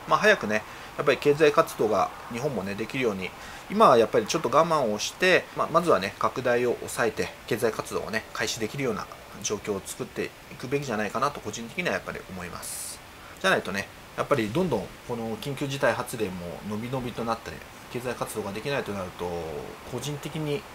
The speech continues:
営業されてる方もですね、やっぱり企業の方としても相当な痛手だと思いますのでね、こういったね、対応ね、いずれにしてもやるんだろうなとは思ってましたけど、やっぱりね、突然やってきますよね。まあ、あとはエーエヌエーの方がどういう風に出るのかなっていうところですけど、エーエヌエーはね、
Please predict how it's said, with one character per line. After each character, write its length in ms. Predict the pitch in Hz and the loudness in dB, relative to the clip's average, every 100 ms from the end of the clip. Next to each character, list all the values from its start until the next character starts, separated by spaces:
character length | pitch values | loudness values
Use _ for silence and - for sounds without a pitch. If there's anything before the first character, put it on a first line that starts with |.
| - | -6
営 140 | 127 | -2
業 100 | 131 | -2
さ 140 | 131 127 | 0 -2
れ 80 | |
て 80 | 127 | -2
る 80 | 127 | -4
方 240 | 123 127 120 | -4 -2 -2
も 100 | 90 | -4
で 80 | - | -8
す 100 | 107 | -6
ね、 140 | 110 - | -6 -4
や 60 | 127 | -4
っ 20 | |
ぱ 80 | 107 | -2
り 60 | |
企 200 | 101 147 | -4 -2
業 120 | 147 107 | 0 0
の 140 | 98 | -2
方 180 | 92 127 | -6 -6
と 100 | - | -6
し 60 | |
て 80 | - | -4
も 80 | 151 | -4
相 160 | - 139 | -2 0
当 160 | 139 | 2
な 120 | 127 - | 0 0
痛 160 | - 123 | -4 -4
手 100 | 127 | -2
だ 100 | 120 | -2
と 120 | - | -4
思 120 | 87 | -6
い 40 | 101 | -6
ま 120 | 95 | -6
す 80 | - | -6
の 100 | - | -8
で 60 | - | -8
ね、 80 | - - - - - - | -10 -10 -14 -14 -6 -2
こ 60 | |
う 20 | 151 | 0
い 20 | |
っ 40 | |
た 120 | 156 | 4
ね、 160 | 151 143 | 4 2
対 240 | - 117 120 | 2 2 2
応 100 | 117 | -2
ね、 160 | 120 - - | -2 -4 -8
い 40 | 123 | -4
ず 100 | 135 | -4
れ 100 | 139 | -2
に 60 | |
し 80 | 131 | 0
て 80 | 147 | 2
も 220 | 139 127 - 120 | 2 0 -2 0
や 100 | 127 | 0
る 80 | |
ん 60 | 160 | 4
だ 100 | 139 | 4
ろ 80 | 123 | 4
う 60 | |
な 160 | 123 127 | 2 2
と 100 | 113 | 4
は 60 | 110 | 2
思 140 | 139 | 0
っ 20 | |
て 100 | - | -4
ま 140 | 131 113 | -2 -2
し 80 | |
た 80 | 110 | -2
け 80 | 101 | -4
ど、 200 | 95 90 - - | -4 -4 -6 -8
や 60 | 135 | -4
っ 40 | |
ぱ 100 | - | -2
り 40 | 107 | -2
ね、 140 | 104 | -2
突 200 | 110 107 120 | -4 -4 -2
然 220 | 113 107 - | -4 -4 -8
や 60 | 113 | -8
っ 40 | |
て 120 | - | -8
き 80 | 107 | -8
ま 100 | 113 | -8
す 100 | - | -8
よ 80 | 78 | -8
ね。 120 | 95 - - - - | -8 -10 -16 -8 4
ま 100 | 131 | 6
あ、 60 | |
あ 40 | 139 | 6
と 100 | 131 | 4
は 100 | 104 | 2
エ 40 | |
ー 60 | 117 | 2
エ 40 | |
ヌ 100 | 139 | 0
エ 60 | 147 | 0
ー 40 | |
の 80 | 110 | 0
方 160 | 107 92 | -2 0
が 200 | 87 - | -2 -4
ど 100 | 127 | -4
う 20 | 123 | -6
い 20 | |
う 40 | |
風 120 | 110 | -4
に 140 | 98 92 | -6 -4
出 120 | 110 | -4
る 80 | 107 | -4
の 60 | |
か 140 | 92 107 | -4 -2
な 80 | 123 | -2
っ 40 | |
て 80 | - | -4
い 40 | |
う 20 | |
と 60 | 104 | -4
こ 80 | 107 | -4
ろ 60 | |
で 40 | 98 | -4
す 80 | - | -4
け 60 | |
ど、 80 | 110 | -2
エ 60 | 180 | 0
ー 20 | |
エ 40 | |
ヌ 100 | 302 | 0
エ 80 | 349 | 0
ー 20 | |
は 100 | 247 | 0
ね、 140 | 117 | -2